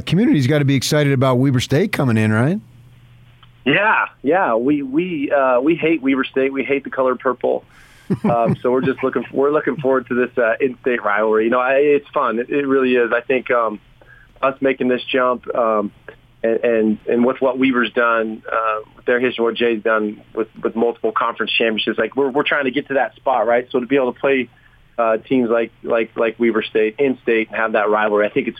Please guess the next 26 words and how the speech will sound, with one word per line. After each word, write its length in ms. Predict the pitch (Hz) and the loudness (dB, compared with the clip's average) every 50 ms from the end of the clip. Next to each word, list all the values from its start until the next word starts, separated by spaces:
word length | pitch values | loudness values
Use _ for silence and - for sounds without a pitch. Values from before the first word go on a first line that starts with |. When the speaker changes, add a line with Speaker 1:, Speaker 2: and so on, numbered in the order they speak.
| - | -6
Speaker 2:
fun. 200 | - 104 101 107 | -4 -2 0 0
I 40 | 110 | 0
think 140 | 113 117 110 | 2 0 0
it's 120 | 110 - | 0 -2
exciting. 380 | 113 107 - - 113 107 113 110 | -4 -6 -4 -2 0 0 0 0
I'm 80 | 113 107 | 0 -2
sure 180 | - - 139 135 | -2 -2 0 0
they'll 100 | 123 117 | 0 0
travel 300 | - - 127 117 113 113 | 0 0 -2 0 0 0
down 220 | 117 117 117 117 | 0 0 0 0
here. 80 | 117 117 | 0 0
Everybody 200 | 113 117 117 117 | 0 2 0 2
likes 260 | 113 113 113 110 - | 2 0 0 -2 -4
coming 240 | - 123 113 110 107 | -4 -4 -2 -2 -2
to 60 | 107 - | -2 -2
Saint 200 | 120 113 107 - | -2 -4 -2 0
George, 320 | 110 110 110 110 113 101 | 0 0 2 0 0 -2
and 100 | 101 95 - | -6 -6 -4
so, 180 | - 107 104 - _ - - - - - - - _ - - | -2 -2 -2 -4 _ -16 -20 -20 -20 -20 -20 -20 _ -8 -4
um, 240 | - 110 107 107 107 110 | -2 0 0 0 0 0
it'd 60 | 113 | 0
just 140 | 127 131 - | -2 0 0
be 120 | 135 123 | 0 0
a 20 | |
great 200 | 104 113 127 127 | 2 2 2 2
atmosphere, 540 | 123 117 113 123 117 - - 127 120 117 110 | 0 0 -2 -4 -8 -4 -2 0 0 0 0